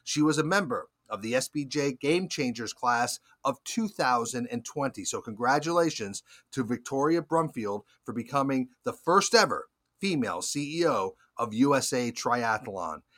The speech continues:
And if you read S B J Media last night, you would have read that it's the end of an era at E S P N Public Relations, as Dave Nagel, Director of Communications, will retire on November eleventh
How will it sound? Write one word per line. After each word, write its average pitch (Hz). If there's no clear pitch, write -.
And 147
if 151
you 151
read 190
S 185
B 180
J 151
Media 165
last 160
night, 160
you 160
would 240
have 254
read 226
that 135
it's 135
the 139
end 220
of 240
an 233
era 151
at 160
E 196
S 196
P 196
N 190
Public 196
Relations, 190
as 123
Dave 165
Nagel, 139
Director 180
of 165
Communications, 156
will 160
retire 190
on 117
November 127
eleventh 160